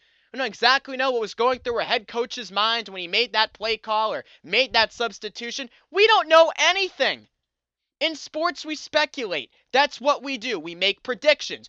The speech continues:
We talk about trade targets. We talk about free agent targets. We talk about rumors. We speculate. That's what we do. So what's the difference now between speculating about a trade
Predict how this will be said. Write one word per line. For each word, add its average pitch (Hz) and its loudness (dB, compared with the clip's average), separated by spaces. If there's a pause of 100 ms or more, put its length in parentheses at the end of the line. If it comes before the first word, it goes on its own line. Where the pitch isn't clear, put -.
(160)
We 170 -8
talk 240 2
about 240 -2
trade 214 -4
targets. 123 -8
We 151 -14
talk 220 2
about 220 -8
free 220 -8
agent 190 -4
targets. 143 -12
We 160 -18
talk 220 -2
about 214 -4
rumors. 196 -4 (260)
We 247 -2
speculate. 220 -2
That's 156 -4
what 196 2
we 196 -8
do. 180 -2 (2250)
So 220 -4
what's 233 2
the 269 -6
difference 247 -4
now 165 2 (360)
between 196 -12
speculating 240 -2
about 208 4
a 175 -10
trade 214 2